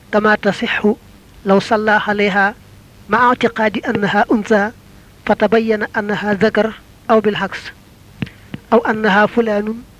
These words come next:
thumma tabayyana annaha ghayruhu. لأن مقصوده الشخص الحاضر بين يديه، بخلاف ما لو كان في النعش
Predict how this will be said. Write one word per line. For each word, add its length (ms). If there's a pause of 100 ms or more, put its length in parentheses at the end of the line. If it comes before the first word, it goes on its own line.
(140)
thumma 200
tabayyana 580
annaha 500 (180)
ghayruhu. 400 (1040)
لأن 400
مقصوده 760 (280)
الشخص 460 (280)
الحاضر 720 (240)
بين 180
يديه، 480 (1000)
بخلاف 520
ما 220
لو 200
كان 280
في 160
النعش 440